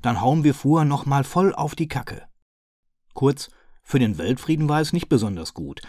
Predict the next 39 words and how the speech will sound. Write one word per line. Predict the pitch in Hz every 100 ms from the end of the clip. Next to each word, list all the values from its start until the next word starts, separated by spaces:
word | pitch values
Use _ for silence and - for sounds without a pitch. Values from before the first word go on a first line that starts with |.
| -
dass | 85 -
bei | -
uns | 87 120
zwei | - - 143 151
Gruppen | 165 170 151
lebten, | 147 143 - 135 135 - -
die | 107
sich | 98
genau | - 85 87 113
auf | 120 -
demselben | 90 80 85 117 135
intellektuellen | 135 120 104 85 - - 82 98
Niveau | 120 127 151 147
bewegten. | 92 71 85 - 98 101 _ _ _ _ _ _ _ _ _ _
Es | 123 -
führte | 151 165 156
nämlich | 135 113 87
dazu, | 85 85 117 - 156 151 - -
dass | 123 -
das | 104
Ganze | 101 104 151 -
am | 113 -
Ende | 104 98
aus | 90 101
dem | 151 147
Ruder | 139 147 87
lief. | 85 82 - - - _ _ _ _
Doch | - 131 131
dazu | - 131 -
später. | 127 - 76 - - _ _ _ _ _ _ _ _ _ _ _ _ _ _ _
In | 151
anderen | 117 147 175 196
Büchern | 160 190 202 175
wäre | 151 165 131
ich | 101
hier | 147 160
der | 156 101
allwissende | 127 131 131 120
Erzähler, | 107 107 98 98 95 -